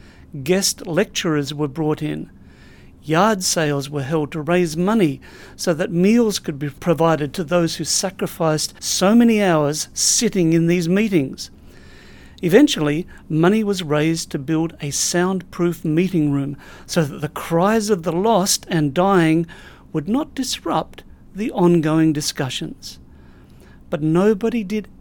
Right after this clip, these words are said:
anything to help those who were in trouble. And nobody did anything to try to stop more people from being lost in the swamp. They just talked.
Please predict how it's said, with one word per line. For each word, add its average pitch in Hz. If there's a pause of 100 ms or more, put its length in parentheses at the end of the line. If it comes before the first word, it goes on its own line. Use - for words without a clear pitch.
(120)
anything 196
to 151
help 156
those 170
who 170
were 180
in 196
trouble. 196 (840)
And 151
nobody 202
did 160
anything 196
to -
try 170
to 170
stop -
more 170
people 151 (200)
from 160
being 156
lost 160
in 160
the 151
swamp. - (340)
They 208
just 165 (100)
talked. 143